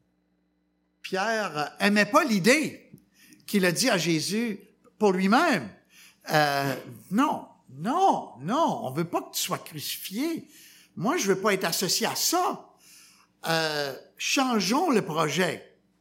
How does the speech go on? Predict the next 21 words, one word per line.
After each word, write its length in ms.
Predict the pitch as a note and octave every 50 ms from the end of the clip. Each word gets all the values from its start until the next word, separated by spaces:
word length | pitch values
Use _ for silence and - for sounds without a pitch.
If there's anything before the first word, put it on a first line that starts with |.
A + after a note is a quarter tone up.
| _ _ _ _ _ _ _ _ _ - - _ _
Mais 240 | C#3+ D3+ E3 D#3 - -
il 120 | A3+ E3+
fallait 400 | - - A3 F#3+ F#3+ G3 G3 F#3+
que 120 | F#3+ - E3
le 100 | C#3 C3
projet 420 | C3+ - B2+ B2+ B2 B2 D3 C#3 -
aille 220 | B2+ C3 C#3 C3
de 80 | B2 B2+
l'avant. 460 | A#2+ A#2 A2 G#2 - A2+ A2 G#2 G#2+ _ _ _ _ _ _ _ _ _
Donc, 240 | - D#3 D#3 D#3+ - _ _ _ _ _ _ -
Jésus 320 | - B2 F3+ F3+ D#3 G3 A#3+
a 60 | -
porté 300 | - G3+ E3+ F3+ G3+ F#3+
sa 160 | - - D#3
croix 500 | - - - - D#3 E3 E3+ E3+ E3+ - _ _ _ _ _ -
et, 320 | F3 E3+ E3+ - - F3
et 20 | F3
nous 160 | G3 A#3 A3+
devons 500 | G3 G3 E3 E3+ G3+ G3+ G#3 G#3 G#3 - _ _ _ _ _ _ _ _ _ _ _ _
embarquer 580 | F3+ F3+ F3 D3+ F#3+ F3 - - - - C4+ B3
là-dedans 440 | G3+ D3+ C#3 C3+ B2+ D#3+ E3+ F3